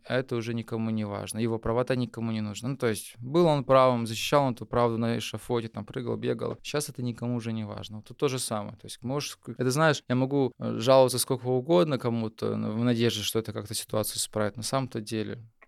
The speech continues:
это ничего не исправит. На чём можно было бы, ну, вот наш этот разговор, вот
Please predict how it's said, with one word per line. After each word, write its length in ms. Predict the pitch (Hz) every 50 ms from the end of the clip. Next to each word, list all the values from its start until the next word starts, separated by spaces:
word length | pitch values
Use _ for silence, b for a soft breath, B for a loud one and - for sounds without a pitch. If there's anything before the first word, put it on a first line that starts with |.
| _ _ _ _ _ _ _ _ -
это 100 | - 113
ничего 640 | 110 113 120 127 123 123 113 - - - 117 117 110
не 100 | 104 101
исправит. 360 | - - - - 104 95 - _ _ _ _ -
На 160 | - 139 143
чём 200 | - - 202 196
можно 340 | 180 170 165 151 135 131 127
было 260 | 120 131 135 127 120
бы, 180 | 110 113 117 113
ну, 240 | 113 113 113 113 110
вот 140 | 104 _ -
наш 340 | 113 110 107 - - -
этот 300 | 117 110 - 110 - -
разговор, 500 | 113 110 - 110 127 127 127 131 123 113 107
вот 180 | 104 101 -